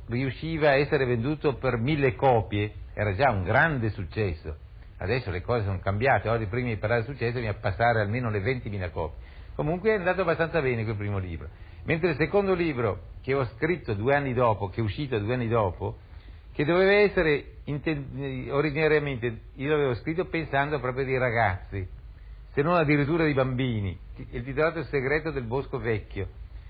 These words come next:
Alla fine mi sono accorto invece che non era veramente un libro per ragazzi, e do-, allora è uscito come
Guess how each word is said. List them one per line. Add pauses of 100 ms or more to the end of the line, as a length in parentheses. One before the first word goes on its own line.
(320)
Alla
fine
mi
sono
accorto
invece
che
non
era (400)
veramente
un
libro
per
ragazzi,
e
do-,
allora
è
uscito
come